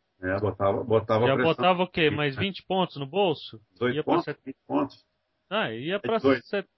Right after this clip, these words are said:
Speaker 2: é,
Speaker 1: Dezoito.
Speaker 2: ia, embolava ali, ó.
Speaker 1: Exatamente. E, não, e tirava ponto exatamente do Raikkonen, que é o cara que tá na frente dele no campeonato. A diferença entre eles é vinte pontos.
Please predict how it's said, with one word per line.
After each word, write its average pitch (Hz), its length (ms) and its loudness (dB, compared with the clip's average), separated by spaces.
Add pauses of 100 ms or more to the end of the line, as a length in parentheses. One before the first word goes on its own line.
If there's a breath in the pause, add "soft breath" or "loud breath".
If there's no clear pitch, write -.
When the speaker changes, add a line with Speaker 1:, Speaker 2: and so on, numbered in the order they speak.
(100)
Speaker 2:
é, 151 40 -8
Speaker 1:
Dezoito. 131 320 4
Speaker 2:
ia, 151 120 -10 (320)
embolava 190 540 2
ali, 160 260 -2
ó. 110 200 -6 (760)
Speaker 1:
Exatamente. 101 600 -4 (440)
E, 110 600 4
não, 151 180 4
e 101 100 0
tirava 117 420 2
ponto 127 340 0
exatamente 139 440 0
do 165 100 -4
Raikkonen, 151 460 0
que - 100 -12
é 156 40 -4
o 147 80 -6
cara 143 180 -2
que 143 60 -12
tá 151 100 -4
na 151 140 -6
frente 151 200 -12
dele 120 220 -2
no 92 100 -8
campeonato. 98 460 -8 (1800)
A 104 40 -12
diferença 104 400 -2
entre 104 220 0
eles 107 160 2
é 123 60 2
vinte 120 260 -4
pontos. 98 320 -4